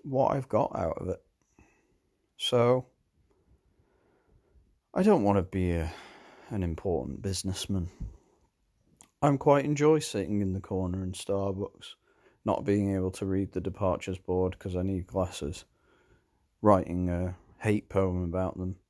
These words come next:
um, sort of sipping on a Starbucks that takes two hours to drink 'cause it's too hot, um, and, um,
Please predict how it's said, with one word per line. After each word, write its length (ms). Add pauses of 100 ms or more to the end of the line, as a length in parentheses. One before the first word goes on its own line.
(380)
um, 680 (1300)
sort 240
of 40
sipping 420
on 120
a 40
Starbucks 800
that 140
takes 320
two 200
hours 320
to 80
drink 280
'cause 180
it's 160
too 220
hot, 240 (840)
um, 640 (1800)
and, 560 (1800)
um, 540